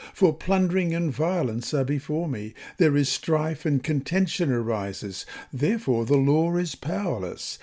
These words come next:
and justice never goes forth. For the wicked surround the righteous, therefore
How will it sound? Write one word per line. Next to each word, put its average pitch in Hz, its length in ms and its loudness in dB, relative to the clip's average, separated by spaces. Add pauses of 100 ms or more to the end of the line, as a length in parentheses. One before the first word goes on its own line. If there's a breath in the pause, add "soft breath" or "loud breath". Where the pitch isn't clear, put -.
(180 loud breath)
and 127 300 4
justice - 600 -2
never 131 360 0
goes 117 440 -4
forth. 101 500 -4 (420 loud breath)
For 165 140 -2
the 120 120 0
wicked 160 420 0
surround 165 540 2
the 110 80 -2
righteous, 117 680 -4 (300 loud breath)
therefore 135 680 2